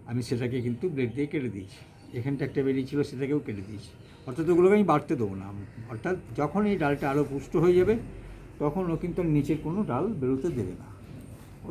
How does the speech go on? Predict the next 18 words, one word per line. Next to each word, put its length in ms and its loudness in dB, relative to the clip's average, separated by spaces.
তখন 240 0
ওপর 200 -2
থেকে 200 0
বেরোবে। 240 -6
তো 40 -8
দেখালাম, 300 4
তো 120 -16
এবার 140 0
ঠিক 120 -2
ওই 80 12
টাইপের, 380 0
মানে 180 0
এই 100 -4
যে 160 4
সাফল্য 400 4
হান্ড্রেড 320 2
পার্সেন্ট 360 -4
সেটা 160 2